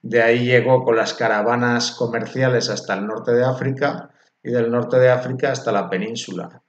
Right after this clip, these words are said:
Eh, realmente, eh, recorrió todo ese camino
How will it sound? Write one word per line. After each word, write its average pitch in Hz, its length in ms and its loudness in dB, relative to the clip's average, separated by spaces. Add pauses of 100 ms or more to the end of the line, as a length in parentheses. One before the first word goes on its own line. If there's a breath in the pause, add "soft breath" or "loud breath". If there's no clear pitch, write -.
(360)
Eh, 104 580 -2
realmente, 127 960 -2 (180)
eh, 107 520 0 (500)
recorrió 120 600 -2
todo 135 200 0
ese 131 240 -2
camino 131 720 -2